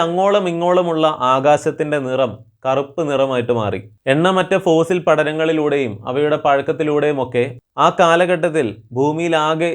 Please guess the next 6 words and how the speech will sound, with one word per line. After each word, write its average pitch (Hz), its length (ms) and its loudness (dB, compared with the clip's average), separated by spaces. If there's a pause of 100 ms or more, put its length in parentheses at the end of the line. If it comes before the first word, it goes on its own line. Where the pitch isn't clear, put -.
(140)
ജീവിച്ചിരുന്നിട്ടുണ്ടാകാവുന്ന 147 1200 0 (120)
മനുഷ്യരുടെ 135 500 -2
എണ്ണം 123 180 -2 (160)
മൂവായിരത്തിലധികം 143 920 0 (100)
ഇല്ല 135 140 -2 (160)
എന്ന് 123 180 -4